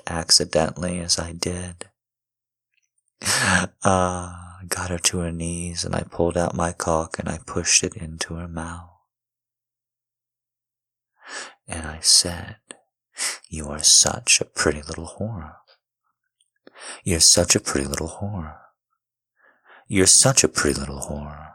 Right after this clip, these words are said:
As I push my cock in and out. <laughs> She's there, on her knees, the zipper still undone, the fly still garing open. She is there.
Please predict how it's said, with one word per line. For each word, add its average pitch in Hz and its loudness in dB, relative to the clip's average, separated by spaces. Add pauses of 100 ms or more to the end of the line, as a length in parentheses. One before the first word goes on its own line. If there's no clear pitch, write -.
(440)
As - 4
I 87 6
push - 2
my 90 0
cock 87 -4 (320)
in 101 -2 (540)
and 95 -4 (100)
out. 95 -2 (500)
<laughs> - -2
She's 101 6
there, 92 8 (220)
on 95 8
her 95 8
knees, 95 6
the 82 6
zipper 90 6
still 87 8
undone, 85 6
the 73 4
fly 87 8
still 87 8
garing 82 6
open. 85 4
She 67 4
is 60 2
there. 71 4